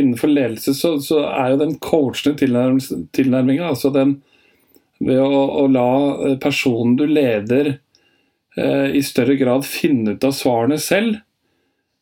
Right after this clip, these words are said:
det ser vi jo har en, en veldig god effekt, fordi at det skaper jo både mestringsfølelse, og, og det skaper, eh, eierskap til de tingene som skal bli gjort.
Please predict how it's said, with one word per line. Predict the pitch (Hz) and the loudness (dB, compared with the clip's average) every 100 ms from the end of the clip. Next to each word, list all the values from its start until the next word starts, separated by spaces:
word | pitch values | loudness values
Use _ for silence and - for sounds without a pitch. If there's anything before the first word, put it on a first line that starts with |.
| - | -6
det | 147 143 151 143 | 0 2 2 0
ser | 139 135 110 | 0 0 0
vi | 117 | 2
jo | 139 | 0
har | 131 113 117 | 0 0 0
en, | 127 131 | 2 2
en | 131 - 131 131 135 139 | 0 0 0 0 -2 -2
veldig | 131 110 123 | -2 -2 -2
god | 117 123 | 0 0
effekt, | - - - - | -2 -6 -8 -10
fordi | - 123 | -4 -4
at | 117 | -2
det | 135 | -2
skaper | 135 - 123 101 123 | -2 -2 -2 0 -2
jo | 131 | -2
både | 120 139 | -2 0
mestringsfølelse, | 156 - - 117 117 113 123 117 120 - 214 233 _ _ _ _ _ _ _ - | -2 -4 -4 -2 -2 -2 0 0 -2 -2 -2 -4 _ _ _ _ _ _ _ -2
og, | 131 131 131 131 135 | 2 4 4 2 2
og | 131 131 | 0 2
det | 143 | 0
skaper, | 139 131 107 - 127 131 | 0 0 -2 -2 0 2
eh, | 131 127 127 127 123 120 151 | 2 2 2 2 2 0 0
eierskap | 135 110 104 - - 123 135 | 0 0 -2 -4 -2 -2 -2
til | - 127 127 | -2 0 2
de | 123 | 0
tingene | 117 110 107 | -2 -4 -4
som | 110 117 | -4 -4
skal | - 120 | -2 -2
bli | 127 | -2
gjort. | 117 113 - | -2 -6 -12